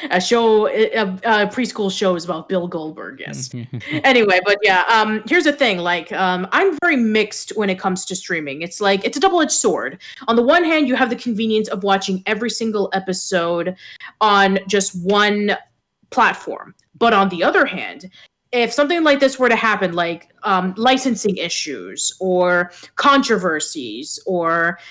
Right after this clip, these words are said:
Speaker 1: um, anything of the sort, that could be taken away and you will never have the chance to watch it ever again. You'll either have to find another streaming service, have to get the physical media,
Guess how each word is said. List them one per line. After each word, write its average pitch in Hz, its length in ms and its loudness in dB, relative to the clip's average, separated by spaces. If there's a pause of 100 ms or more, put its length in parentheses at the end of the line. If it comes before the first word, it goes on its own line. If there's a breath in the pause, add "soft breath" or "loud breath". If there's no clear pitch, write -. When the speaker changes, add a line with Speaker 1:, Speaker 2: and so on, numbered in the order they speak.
(240 loud breath)
Speaker 1:
um, 175 480 2 (460)
anything 240 340 4
of 175 120 0
the 170 80 -2
sort, - 500 -6 (340 soft breath)
that 214 180 0
could 311 100 0
be 277 120 4
taken 254 300 2
away 190 480 2
and 196 200 -2
you 214 80 -2
will 196 80 0
never 202 280 0
have 214 200 -2
the 185 60 -10
chance 196 260 -2
to 196 100 -4
watch 170 280 -2
it 170 160 -6
ever 165 240 -4
again. 147 500 -10 (140)
You'll 254 240 4
either 240 160 4
have 208 160 0
to 202 80 -4
find 202 160 0
another 240 260 2
streaming 277 320 -4
service, 143 520 -8 (280 loud breath)
have 220 180 0
to 233 80 -2
get 220 120 2
the 208 60 -4
physical 294 360 0
media, 185 580 -2